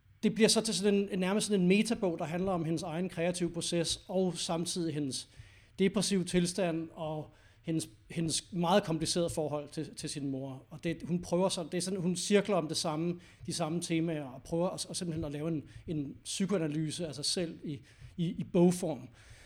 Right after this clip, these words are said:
Og det er altså lidt, det er lidt tungere læsning end Fun Home. Fun Home er en page-turner, man forstår godt, hvorfor det er en bestseller. Den her er, er mere vanskelig, men, men meget imponerende i sit ambitionsniveau og i sin, sin struktur. Øh, hun gør opmærksom på, at hun har lidt af, øh,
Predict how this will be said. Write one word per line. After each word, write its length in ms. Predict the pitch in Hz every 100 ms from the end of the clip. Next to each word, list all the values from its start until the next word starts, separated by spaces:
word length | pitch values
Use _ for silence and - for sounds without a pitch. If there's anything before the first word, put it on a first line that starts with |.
| -
Og 100 | 180
det 140 | 196 202
er 40 |
altså 180 | 190 208
lidt, 300 | 196 202 -
det 60 | 190
er 40 |
lidt 120 | 180 196
tungere 320 | 220 233 233
læsning 320 | 208 214 208
end 80 | 180
Fun 200 | 190 196
Home. 220 | 185 190
Fun 200 | - 202
Home 220 | 190 196
er 40 | 170
en 120 | 139 -
page-turner, 480 | 190 190 202 185
man 100 | 170
forstår 200 | 143 180
godt, 180 | 151 190
hvorfor 140 | 202 175
det 60 | 170
er 40 |
en 80 | 156
bestseller. 400 | 170 - 170 165 - - - - - -
Den 140 | 196
her 160 | 190 185
er, 240 | 180 175
er 180 | 175 175
mere 200 | 175 208
vanskelig, 480 | 196 214 233 156 143 -
men, 280 | 175 170 165
men 140 | 170
meget 200 | 170 220
imponerende 520 | 202 185 180 185 185
i 80 | 180
sit 400 | - 170 - - -
ambitionsniveau 920 | 151 143 - 247 240 226 185 180 185 -
og 160 | 165 170
i 100 | 160
sin, 360 | 180 156 151
sin 180 | - 165
struktur. 600 | - 160 - 190 175 175 - - - - -
Øh, 80 | 170
hun 120 | 180
gør 100 | 190
opmærksom 460 | 185 185 202 220 180
på, 240 | 175 175
at 120 | 208
hun 220 | 156 160 131
har 320 | 165 147 143
lidt 200 | 151 185
af, 240 | 185 151 139 - -
øh, 80 | -